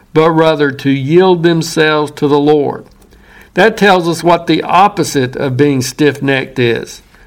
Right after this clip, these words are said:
to yield, bow, or submit ourselves to God and His will for us. Some of us may not have any physical problems with our necks or backs,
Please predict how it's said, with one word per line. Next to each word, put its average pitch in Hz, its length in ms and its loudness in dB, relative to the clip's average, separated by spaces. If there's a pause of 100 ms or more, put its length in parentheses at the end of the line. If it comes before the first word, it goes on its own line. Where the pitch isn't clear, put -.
(140)
to 156 140 0
yield, 156 600 0 (400)
bow, 160 640 -2 (400)
or 170 140 0
submit 185 400 2
ourselves 151 540 -2
to 147 140 -4
God 135 600 0
and 135 200 -4
His 139 260 2
will 147 300 2
for 127 380 -2
us. - 280 -18 (1400)
Some 226 180 2
of 233 140 4
us 190 180 -2
may 165 220 2
not 170 260 0
have 165 240 -2
any 160 200 0
physical 156 500 -2
problems 156 400 2
with 147 160 2
our 135 120 0
necks 131 460 -4
or 147 140 2
backs, 151 560 -2